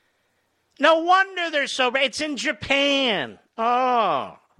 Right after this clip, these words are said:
Sure, you can hate American Japan. That won't be a problem.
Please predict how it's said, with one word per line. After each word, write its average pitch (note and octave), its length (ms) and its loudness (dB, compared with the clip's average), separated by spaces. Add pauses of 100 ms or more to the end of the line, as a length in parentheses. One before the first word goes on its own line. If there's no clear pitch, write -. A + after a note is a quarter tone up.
(1200)
Sure, - 400 -2
you D3 100 -4
can D3+ 160 -2
hate A#2+ 240 -2
American G#2+ 480 -4
Japan. B2 540 -4
That C3 160 -2
won't A2 160 -4
be A2 100 -2
a G2 60 -4
problem. A2 500 -6